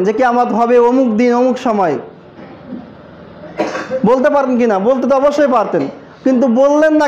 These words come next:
কেন? কেন তিনি এই নির্দিষ্ট বিষয়কে গোপন রাখলেন? এর কী কারণ হতে পারে, কী উদ্দেশ্য হতে পারে? আসলে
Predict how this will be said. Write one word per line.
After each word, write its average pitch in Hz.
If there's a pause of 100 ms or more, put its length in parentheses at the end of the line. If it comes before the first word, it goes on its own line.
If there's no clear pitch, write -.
কেন? 208 (300)
কেন 240 (200)
তিনি 277 (140)
এই 254 (120)
নির্দিষ্ট 240 (180)
বিষয়কে 247 (100)
গোপন 262 (100)
রাখলেন? 175 (1000)
এর 311
কী 311 (100)
কারণ 294
হতে 240
পারে, 156 (260)
কী 277 (160)
উদ্দেশ্য 247 (120)
হতে 220
পারে? 139 (760)
আসলে 233